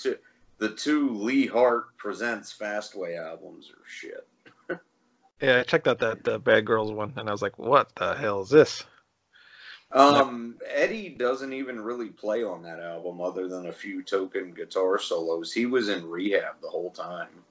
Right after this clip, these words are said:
Speaker 2: Oh, really?
Speaker 1: Yeah.
Speaker 2: Wow.
Speaker 1: He, uh, he really hated those two records. That's why he did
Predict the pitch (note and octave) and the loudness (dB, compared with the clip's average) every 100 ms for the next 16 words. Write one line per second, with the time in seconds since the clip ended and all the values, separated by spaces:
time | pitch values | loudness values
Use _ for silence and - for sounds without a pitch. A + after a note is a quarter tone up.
0 | _ - B2 A2+ - A#2+ A#2 _ _ _ | _ -8 -4 0 0 0 -4 _ _ _
1 | _ _ _ - F2 E2+ D#2 - _ _ | _ _ _ -8 -6 -6 -8 -10 _ _
2 | _ _ - G#2 G#2 G2+ - G#2+ G#2+ G2 | _ _ -14 -10 -10 -6 4 6 8 6
3 | F#2 F2+ F2 E2+ - G#2+ A2+ B2 B2 A2 | 4 2 0 -6 -6 -4 2 2 2 0
4 | F#2+ A2+ G2 F2 F2+ F2 - G#2 F2 F2+ | 0 -2 -2 -6 -6 -8 -8 -8 -4 -2
5 | F2 - E2+ E2 - F#2+ F2+ - F#2+ F#2 | -4 -6 -10 -12 -6 -4 -2 0 0 2
6 | F2+ F#2 F2+ F#2 F2+ - | -2 -4 -2 0 0 -4